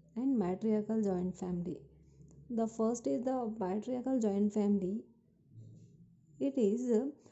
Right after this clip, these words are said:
the father is the s-, f-, head of the family. It is father-centered family. The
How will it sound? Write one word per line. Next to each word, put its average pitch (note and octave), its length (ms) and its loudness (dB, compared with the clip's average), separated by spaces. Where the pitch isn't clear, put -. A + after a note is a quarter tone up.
the A#3+ 80 -4
father A#3+ 400 2
is C#4 140 0
the C#4 200 2
s-, - 280 -12
f-, G#3+ 540 -8
head G#3+ 180 0
of G#3+ 120 4
the G#3+ 120 6
family. F3+ 560 0
It C#4 80 -4
is C4+ 140 -4
father-centered G3+ 1000 0
family. F3+ 580 -4
The A3 160 0